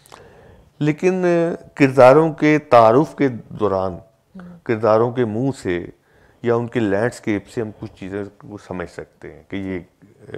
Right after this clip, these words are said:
Speaker 1: पीछे जो क्लास स्ट्रक्चर कैसा चल रहा है,
Speaker 2: हम्म, हम्म।
Speaker 1: और जाहिर है कि क्लास स्ट्रक्चर जो है वो
Speaker 2: हम्म।
Speaker 1: पॉलिटिकली कंट्रोल होता है।
Speaker 2: हम्म।
Speaker 1: अच्छा, उसमें ये कि सिमी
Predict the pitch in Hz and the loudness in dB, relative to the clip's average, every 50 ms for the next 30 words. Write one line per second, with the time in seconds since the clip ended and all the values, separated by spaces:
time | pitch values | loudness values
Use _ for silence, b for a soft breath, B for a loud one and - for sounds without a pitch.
0 | 98 98 95 - - - _ _ 101 92 - - 101 98 90 95 98 95 95 92 | -12 -12 -12 -14 -16 -20 _ _ -12 -10 -6 -4 -4 -4 -4 -4 -4 -2 -2 -2
1 | 92 95 - B B B B B B B B _ 123 113 107 104 107 113 135 - | -2 -4 -6 B B B B B B B B _ 2 4 4 6 6 4 2 0
2 | - - - - - - - _ - - - - - 127 - - - 127 120 113 | -4 -10 -18 -20 -20 -20 -20 _ -20 -20 -16 -10 -10 -10 -8 -6 -8 -8 -4 -2
3 | 120 107 - - 113 107 - 110 101 95 98 98 95 98 98 - _ _ _ _ | -4 -4 -2 -4 -6 -4 -4 -4 -4 -4 -6 -6 -8 -8 -12 -16 _ _ _ _
4 | _ - 185 175 - - - 170 120 127 127 120 123 123 135 135 143 139 139 - | _ -20 -20 -20 -20 -20 -12 -6 -4 -4 -4 -2 -2 -2 0 0 -2 -2 -4 -6
5 | 113 - 123 113 113 117 117 - - - 110 - - 127 117 110 113 113 107 107 | -8 -4 0 2 2 2 0 -2 -6 -10 -10 -6 -6 -6 -6 -4 -4 -4 -2 -2
6 | 110 113 110 110 110 117 117 - - - _ _ _ _ _ _ _ _ - 190 | -2 -2 -2 -4 -6 -6 -8 -10 -12 -18 _ _ _ _ _ _ _ _ -20 -20
7 | 175 170 _ _ _ _ _ _ _ - _ _ _ _ _ _ _ _ _ _ | -20 -20 _ _ _ _ _ _ _ -20 _ _ _ _ _ _ _ _ _ _
8 | - 123 123 113 - 113 117 107 98 110 98 90 82 - 87 82 76 76 71 - | -6 -6 -6 -6 -8 -8 -8 -6 -6 -6 -8 -8 -8 -10 -12 -12 -12 -14 -18 -20
9 | - 76 - _ _ _ _ 185 170 160 151 _ _ _ _ _ _ B B B | -20 -20 -20 _ _ _ _ -20 -20 -20 -20 _ _ _ _ _ _ B B B
10 | B B B B B B B B B B B _ - - - - - 285 196 - | B B B B B B B B B B B _ -8 -4 -2 -4 -2 -2 -4 -6
11 | - 196 190 196 190 175 156 156 156 156 156 151 - 151 151 151 151 143 - - | -4 2 2 4 4 4 4 4 4 4 2 2 0 2 2 2 0 -2 -4 -12
12 | - - - - - - - - 139 139 143 143 143 143 143 - - - | -16 -18 -20 -20 -20 -20 -6 -4 -4 -2 0 0 0 -2 -2 -4 -6 -12